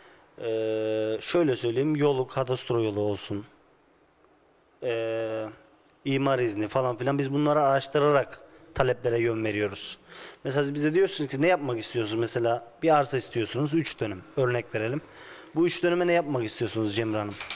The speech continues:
Misal bungalov, misal ev, misal tarla, takka. Yani biz ona göre size yön veriyoruz, öncelikle onu söyleyeyim. Ev yapmak istiyorsanız biz gerekli merciden, yani belediyeden bu yere ev izni çıkar mı?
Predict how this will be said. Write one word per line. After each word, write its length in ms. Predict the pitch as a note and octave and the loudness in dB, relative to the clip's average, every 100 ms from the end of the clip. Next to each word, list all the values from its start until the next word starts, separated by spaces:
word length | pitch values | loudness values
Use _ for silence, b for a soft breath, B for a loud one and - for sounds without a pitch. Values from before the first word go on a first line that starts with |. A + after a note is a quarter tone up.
| B B B B B _ | B B B B B _
Misal 340 | D3+ D3+ D#3 D3 | -4 0 2 2
bungalov, 420 | C#3+ B2 A#2 G#2 - - - | 2 2 0 0 -4 -16 -8
misal 360 | C3+ B2+ C3 B2+ - - - - _ | -2 2 2 0 -6 -20 -20 -20 _
ev, 260 | D#3+ C3 A2 - - _ - | 2 2 0 -8 -20 _ -2
misal 380 | C3 C3+ B2 B2+ - - - - - - | 2 4 2 -2 -16 -20 -20 -20 -20 -2
tarla, 500 | C#3+ B2+ A2+ A2 - | 0 2 0 -2 -2
takka. 460 | C3 - - G2+ - B B B B | -2 -2 -12 -12 -14 B B B B
Yani 240 | C3+ B2+ C#3+ | -4 -2 0
biz 160 | E3 - | -2 0
ona 220 | F3+ F3 | 2 4
göre 220 | E3 D3+ | 2 2
size 160 | C#3 C3 | 2 0
yön 340 | B2 A#2+ A2+ | 0 0 0
veriyoruz, 440 | A2 G#2+ A2 G#2 C#3 | -2 0 0 -2 -2
öncelikle 520 | C3+ A#2 A#2+ A2+ C3 | 0 0 -2 -2 -2
onu 120 | B2 | -2
söyleyeyim. 500 | A2+ A#2 G#2 G#2 C3 D3+ B B B B - | 0 -2 0 -2 -4 -6 B B B B -2
Ev 140 | D#3+ D3+ | 2 4
yapmak 360 | D3+ C#3 C3 | 2 0 -4
istiyorsanız 540 | B2 - B2 B2+ C3+ B2 | -4 -4 -2 0 0 0
biz 260 | B2 C3 - _ _ _ _ _ _ _ _ _ | -4 -6 -10 _ _ _ _ _ _ _ _ _
gerekli 360 | C3+ C3 B2+ C3+ | -2 0 0 -2
merciden, 460 | B2+ B2+ A2+ A#2 A2+ | 0 0 0 0 0
yani 240 | A2+ A2+ | -2 0
belediyeden 540 | B2+ B2 A#2 A#2 C3 C#3+ B B B - | 0 0 0 0 -2 -4 B B B -8
bu 60 | C3+ | -2
yere 260 | C3 B2+ C3+ | 2 4 4
ev 100 | B2+ | 2
izni 260 | B2+ B2 | -2 -2
çıkar 300 | - - B2+ | -2 0 -2
mı? 160 | A2 | -2